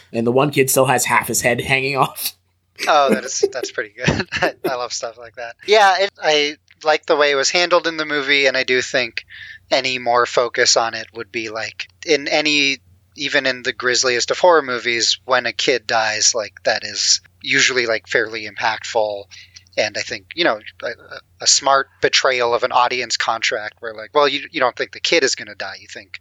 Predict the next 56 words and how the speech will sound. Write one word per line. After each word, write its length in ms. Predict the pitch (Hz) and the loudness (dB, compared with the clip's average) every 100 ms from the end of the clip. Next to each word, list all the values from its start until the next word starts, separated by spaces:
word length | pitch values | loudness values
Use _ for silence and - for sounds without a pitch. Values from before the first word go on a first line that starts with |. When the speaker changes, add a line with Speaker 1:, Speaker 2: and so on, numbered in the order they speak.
| - - | -18 -4
Speaker 2:
these 180 | 127 | 2
other 220 | 139 135 123 | 4 4 2
characters 460 | 120 113 117 104 | 0 -2 -6 -10
are 60 | 104 | -8
expendable, 540 | - 117 104 104 101 98 | -10 -10 -14 -20 -20 -20
that, 100 | 101 | -20
like, 160 | 98 | -20
the 100 | 113 | -10
kid 240 | - 127 110 | -6 -6 -8
will 140 | 110 | -16
make 200 | 107 101 | -16 -14
it 60 | 104 | -16
out 120 | 98 | -16
alive. 340 | 98 101 98 - | -18 -20 -20 -8
So, 280 | - 110 104 | -6 -6 -6
Speaker 1:
Right. 340 | 107 95 78 - | -8 -8 -14 -2
Speaker 2:
yeah, 220 | 208 131 - 170 | 0 0 -4 0
having 300 | 165 156 147 | 2 0 0
kid 260 | 156 151 | -2 0
death, 380 | 139 127 - - | 2 2 0 -12
you 120 | 131 | -12
gotta, 400 | 123 127 120 113 107 _ - | -4 -2 -2 -8 -14 _ -10
I 60 | 120 | -10
don't 140 | 113 | -10
know. 200 | 110 101 _ | -14 -18 _
<laughs> 480 | 151 - - 156 - | 0 0 -2 -6 -4
Speaker 1:
Ride 220 | 123 135 | -2 -2
the 40 | 139 | -2
line, 340 | 135 147 107 | -2 -2 -4
for 100 | 92 | -8
sure. 300 | 107 131 131 123 | -6 -4 -2 0
Speaker 2:
A 80 | |
little 300 | 151 208 214 | 4 6 6
goes 240 | 208 196 175 | 8 4 6
a 80 | 165 | 4
long 280 | 156 147 | 6 4
way 240 | 135 120 110 | 2 0 -2
with 220 | 113 135 | -12 -6
kid 200 | 131 117 - | -4 -4 -8
death, 300 | 113 123 - | -16 -16 -8
I 120 | 143 - | -6 -2
guess, 260 | 165 - | -4 -2
in, 60 | 139 | -4
Speaker 1:
Definitely. 220 | 98 - | -6 -12
Speaker 2:
in 120 | - - | -20 -20
movies. 400 | - 71 - - | -20 -16 -14 -4
Speaker 1:
And 120 | 156 190 | 0 2
it's 180 | - | 2
two 300 | - 214 277 | 2 2 4
right 200 | 156 180 202 | 4 4 4
in 80 | |
a 60 | 185 | 4
row, 340 | 185 208 101 | 4 4 2
so, 260 | 208 143 113 | -6 -6 -6
you 160 | 120 120 | -6 -8
know, 180 | 98 | -6